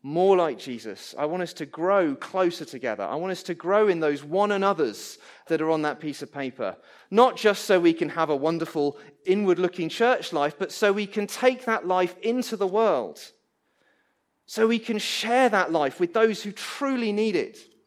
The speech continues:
just as much as we do. It's not that we're better, it's just that we need to share Jesus.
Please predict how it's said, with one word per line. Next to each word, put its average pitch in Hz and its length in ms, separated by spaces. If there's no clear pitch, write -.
just 269 360
as 226 100
much 226 300
as 202 100
we 226 180
do. 143 320
It's - 100
not 277 140
that 226 80
we're 202 160
better, 180 480
it's 175 140
just 208 240
that 202 140
we 185 200
need 262 200
to 190 120
share 240 360
Jesus. 208 680